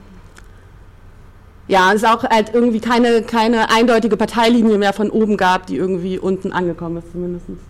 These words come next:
Und dann <clears throat> war Katharina Jakob noch in zwei Widerstandsorganisationen aktiv und das ist einmal die Bestlein Jakob Abshagen Gruppe in Hamburg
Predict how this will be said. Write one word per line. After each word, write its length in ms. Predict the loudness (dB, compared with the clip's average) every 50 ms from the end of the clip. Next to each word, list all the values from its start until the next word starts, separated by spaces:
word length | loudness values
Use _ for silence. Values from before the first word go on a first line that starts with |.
| -20 -20 -20 -20 -20 -20 -20 -20 -20 -20 -20 -20 -20 -20 -20 -16 -4
Und 180 | 0 2 4 4
dann 320 | 4 6 6 6 6 4 2 0 -2 0 2
<clears throat> 300 | 4 6 6 6 6 6
war 100 | 4 4
Katharina 380 | 4 4 4 4 4 4 4
Jakob 240 | 4 4 2 2 2
noch 160 | 2 2 2
in 100 | 2 0
zwei 360 | 0 2 2 4 4 4 4 2
Widerstandsorganisationen 1700 | 2 0 0 0 0 0 0 -2 -6 -12 -16 -18 -18 -6 0 0 2 4 4 4 4 4 2 0 0 -2 -2 0 2 4 4 4 2 2
aktiv 400 | 0 -2 0 0 0 0 2 0
und 60 | 0
das 100 | -2 -2
ist 60 | -2
einmal 200 | 0 0 0 0
die 80 | 0 0
Bestlein 420 | 0 -2 -2 -2 -2 -2 0 2
Jakob 260 | 0 0 0 -4 -4 -2 -2
Abshagen 560 | -2 -2 -6 -12 -10 -6 -4 -4 -2 -2 -4
Gruppe 400 | -4 -4 -6 -6 -4 -4 -4 -4
in 160 | -4 -4 -4 0
Hamburg 420 | 0 0 2 2 0 -4 -6 -10